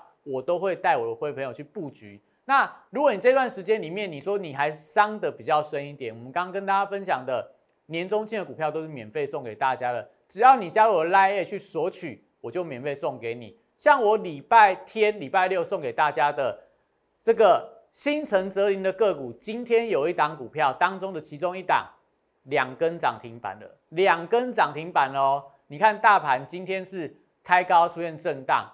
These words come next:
我的新城泽林股票诚心的祈求让你在中原普渡里面赚到两根的涨停板，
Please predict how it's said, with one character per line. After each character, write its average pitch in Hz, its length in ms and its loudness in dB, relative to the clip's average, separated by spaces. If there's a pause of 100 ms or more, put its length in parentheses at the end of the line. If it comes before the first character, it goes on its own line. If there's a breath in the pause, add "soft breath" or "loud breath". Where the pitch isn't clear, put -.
(140)
我 143 260 -4
的 151 200 -2
新 185 200 -12
城 160 160 -8
泽 147 140 -6
林 151 120 -10
股 123 100 -16
票 151 280 2 (600)
诚 240 300 4
心 285 260 -6
的 208 220 4
祈 156 300 -12
求 147 640 -2
让 208 280 4
你 135 100 -10
在 175 140 0
中 165 200 -6
原 151 120 -10
普 120 120 -20
渡 139 120 -12
里 120 100 -10
面 127 240 -10
赚 143 240 -4
到 135 180 -2
两 104 200 -10
根 120 120 -10
的 117 100 -14
涨 95 180 -10
停 107 120 -20
板， 110 160 -4